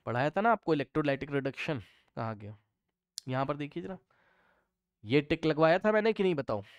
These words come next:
है ना? रिएक्शंस भी करवाई हैं, चेक कर लीजिए, सोडियम, magnesium and calcium और पोटेशियम भी आता था इसी में, इनके मोल्टन क्लोराइड लेते थे और एल्युमिनियम का, नीचे लिखा है, एल्युमिनियम का हम क्या लेते थे? ऑक्साइड लेते थे,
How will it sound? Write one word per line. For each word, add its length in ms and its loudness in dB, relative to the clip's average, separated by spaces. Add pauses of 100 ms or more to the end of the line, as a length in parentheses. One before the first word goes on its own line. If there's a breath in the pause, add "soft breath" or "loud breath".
(680)
है 80 -2
ना? 120 0 (200)
रिएक्शंस 580 0
भी 100 -4
करवाई 320 0
हैं, 160 -4 (1040)
चेक 240 -2
कर 100 0
लीजिए, 300 -2 (640)
सोडियम, 500 4
magnesium 580 2
and 180 -2
calcium 480 2
और 220 -2 (160)
पोटेशियम 440 0
भी 60 2
आता 200 0
था 120 -6
इसी 180 -6
में, 160 -4
इनके 320 4
मोल्टन 480 6
क्लोराइड 400 6
लेते 300 2
थे 200 2 (560)
और 300 8
एल्युमिनियम 560 4
का, 280 6
नीचे 280 2
लिखा 260 -4
है, 180 -6
एल्युमिनियम 460 2
का 140 2
हम 180 2
क्या 140 2
लेते 280 4
थे? 180 4
ऑक्साइड 480 2
लेते 280 -8
थे, 160 -14